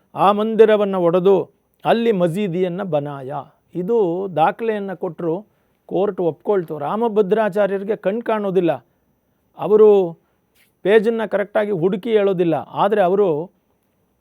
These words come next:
ತಟ್ಟನೆ ಜ್ಞಾಪಿಸ್ಕೊಂಡು, ಇದು ದೋಹಾ ಶತಕದಲ್ಲಿ ಎಂಬತ್ತೈದನೇ ಪದ್ಯದಿಂದ ಎಂಟು ಪದ್ಯಗಳು,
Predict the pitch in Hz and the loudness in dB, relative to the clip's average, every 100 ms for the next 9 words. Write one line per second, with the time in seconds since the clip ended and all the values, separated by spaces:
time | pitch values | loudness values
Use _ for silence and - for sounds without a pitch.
0 | _ _ _ _ _ _ 190 190 - 269 | _ _ _ _ _ _ 0 2 2 2
1 | 254 214 214 196 - 196 196 214 147 160 | 4 2 0 -4 -6 -4 0 0 0 -6
2 | - _ _ - 156 185 233 240 190 180 | -16 _ _ -10 -4 2 4 4 4 2
3 | 208 220 226 226 - 208 208 208 233 208 | 2 2 -2 -4 -4 -4 -2 -2 -2 -2
4 | 160 190 233 - 220 220 214 208 202 170 | -2 -2 -2 0 0 2 -2 -4 -4 -2
5 | 202 196 196 208 247 - _ _ _ 139 | -2 -2 -2 0 0 -2 _ _ _ -2
6 | 175 220 240 220 180 208 196 151 - | 0 4 4 4 2 2 2 -2 -8